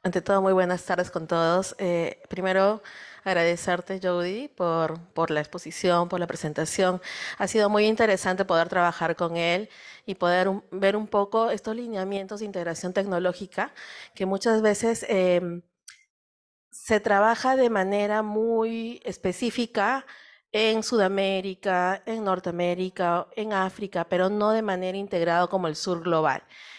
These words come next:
Creo que es una bonita experiencia empezar por ahí, conocer un poco la situación. Me he quedado muy intrigada por todo lo que ha salido de resultados, porque, eh, yo esperaba encontrar más información,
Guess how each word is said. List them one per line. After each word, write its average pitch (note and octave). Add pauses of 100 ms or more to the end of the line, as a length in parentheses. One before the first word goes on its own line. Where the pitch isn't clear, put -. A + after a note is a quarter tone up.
Creo G#3
que A3
es G3+
una G#3+
bonita G3
experiencia G3
empezar F#3+
por G3
ahí, G3
conocer F#3+
un F#3+
poco G3+
la G3
situación. G3 (460)
Me G3
he F#3+
quedado G3
muy G3+
intrigada G#3+
por F3
todo G#3
lo G3
que G#3
ha G#3
salido G3
de G#3
resultados, F#3+
porque, F3 (440)
eh, F3+
yo A3+
esperaba A#3+
encontrar A3+
más C4+
información, A3